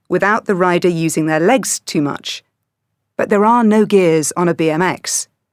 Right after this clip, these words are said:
so the rider has to pedal a lot to go fast.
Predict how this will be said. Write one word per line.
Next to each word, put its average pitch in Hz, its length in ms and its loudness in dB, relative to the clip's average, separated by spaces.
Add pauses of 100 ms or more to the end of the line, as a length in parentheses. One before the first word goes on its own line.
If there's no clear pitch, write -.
(360)
so - 180 0
the 175 120 2
rider 202 400 2
has 190 220 -2
to 180 120 -2
pedal 190 480 -4
a 175 160 2
lot - 200 -2
to - 260 -8
go 160 160 0
fast. 156 580 -4